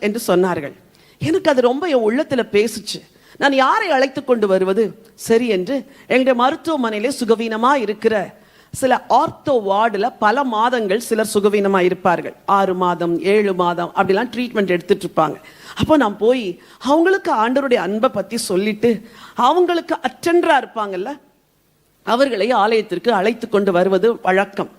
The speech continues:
அவங்களுக்கு அன்னைக்கு மார்னிங் வேண்டிய பிரேக்ஃபாஸ்ட்லாம் வாங்கி கொடுத்துட்டு, அவங்களுக்கு பஸ் ஃபேர் டிக்கெட் எல்லாம் போட்டு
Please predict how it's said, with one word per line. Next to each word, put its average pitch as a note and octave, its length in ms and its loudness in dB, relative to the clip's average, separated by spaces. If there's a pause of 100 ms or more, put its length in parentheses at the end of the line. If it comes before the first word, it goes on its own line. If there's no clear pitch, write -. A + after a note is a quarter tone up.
(300)
அவங்களுக்கு A3 360 0
அன்னைக்கு G3 220 -4
மார்னிங் G#3+ 320 2
வேண்டிய G3 220 0
பிரேக்ஃபாஸ்ட்லாம் G3 640 -2
வாங்கி F3+ 280 2
கொடுத்துட்டு, G3 420 -2 (840)
அவங்களுக்கு G#3 380 2
பஸ் G#3 340 -2
ஃபேர் B3+ 240 0
டிக்கெட் B3 320 -6
எல்லாம் G#3+ 260 -2
போட்டு D4+ 440 -2